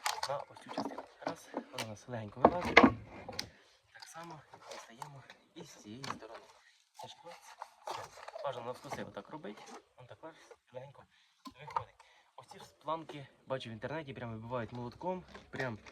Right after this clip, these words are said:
дуже вони важко дістаються. Показую, як в мене не дістаються, а вони дістаються ось так. Тобто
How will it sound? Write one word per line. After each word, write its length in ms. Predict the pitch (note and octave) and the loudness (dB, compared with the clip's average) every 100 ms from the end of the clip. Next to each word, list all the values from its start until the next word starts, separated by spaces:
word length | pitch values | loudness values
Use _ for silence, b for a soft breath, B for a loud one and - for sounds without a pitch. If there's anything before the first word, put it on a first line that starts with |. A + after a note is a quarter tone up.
| B B B | B B B
дуже 300 | A#2+ C#3+ A#2+ | -4 -2 0
вони 140 | A2+ A2+ | 0 0
важко 280 | A#2+ - G#2+ | -2 -2 -8
дістаються. 600 | A2 A#2+ D#3+ G3+ C#3 A#2+ - - | -6 -2 -2 -2 -6 -8 -12 -10
Показую, 420 | C#3 C3 A2+ G#2 | -8 -4 -4 -4
як 160 | A2+ A#2+ - | -4 -2 0
в 60 | D#3+ | 2
мене 180 | F#3+ F3+ | 2 0
не 120 | D#3 | -4
дістаються, 500 | C#3+ - C3+ B2+ A#2 - - B B B B - | -6 -6 -4 -4 -6 -8 -10 B B B B -8
а 40 | C3+ | -6
вони 160 | D3+ | -6
дістаються 460 | C3+ A#2+ C3 A#2+ A2+ - - | -10 -12 -14 -12 -14 -16 -16
ось 160 | G#2+ | -14
так. 300 | - G#2 - _ _ _ _ _ _ _ _ _ - - - - B B B B - | -12 -12 -14 _ _ _ _ _ _ _ _ _ -2 -2 -4 -20 B B B B -20
Тобто 300 | - A#2 | -16 -12